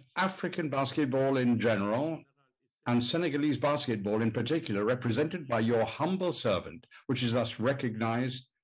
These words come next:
distinguished, and honored. I'd also like, uh, to share the recognition I'm about to receive with some of the basketball greats of the time, including Abdoulaye Sy Moro, former president of fiba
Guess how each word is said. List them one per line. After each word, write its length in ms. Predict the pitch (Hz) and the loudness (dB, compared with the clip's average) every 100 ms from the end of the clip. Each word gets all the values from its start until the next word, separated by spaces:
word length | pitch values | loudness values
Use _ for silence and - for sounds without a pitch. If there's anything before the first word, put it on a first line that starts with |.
| _ | _
distinguished, 840 | 123 117 - 131 107 85 - - - _ _ _ _ | -2 -2 0 0 0 -2 -6 -10 -20 _ _ _ _
and 220 | 104 95 101 | -4 -4 -4
honored. 340 | 90 80 73 - - 143 139 _ _ _ - - - - | -8 -8 -14 -18 -20 _ _ _ _ _ -20 -20 -20 -8
I'd 80 | 139 | 0
also 280 | 196 190 175 | 2 2 2
like, 320 | 160 147 - | 0 -2 0
uh, 80 | 123 | 0
to 180 | 123 113 | 2 0
share 460 | - 170 202 170 | 2 2 2 2
the 120 | 98 | 2
recognition 800 | 95 95 95 95 92 87 - 101 113 | 0 0 -2 -6 -6 -6 -4 -4 -2
I'm 160 | 110 | 0
about 300 | 101 98 104 | 0 0 0
to 100 | - | -2
receive 640 | 101 98 - 147 - 127 - _ _ _ _ _ _ - | -4 -2 -2 -2 -2 -4 -8 _ _ _ _ _ _ -6
with 360 | 123 131 131 | 0 2 2
some 220 | 127 165 | 2 0
of 60 | 160 | 0
the 60 | 127 | 2
basketball 460 | 147 139 147 135 | 0 0 0 2
greats 640 | 117 127 123 - - - - | 2 0 -2 -4 -8 -8 -6
of 100 | 120 | -6
the 80 | 127 | -4
time, 560 | 127 185 80 82 92 - _ | -2 -4 -4 -8 -14 -18 _
including 800 | - 107 107 101 85 110 170 190 - _ _ _ _ _ - - | -2 -2 0 -4 -2 -2 -2 -6 -12 _ _ _ _ _ -20 -4
Abdoulaye 420 | 127 110 120 117 113 | -2 0 2 2 2
Sy 280 | - 120 | 2 2
Moro, 480 | 107 95 110 165 190 - _ _ _ _ _ _ _ _ | 2 2 2 0 -2 -10 _ _ _ _ _ _ _ _
former 320 | 123 110 107 | 2 2 2
president 680 | 101 120 110 104 101 101 101 | 0 0 0 0 0 0 -2
of 140 | 101 | -4
fiba 480 | 104 98 87 123 160 | -2 -4 -2 -2 -4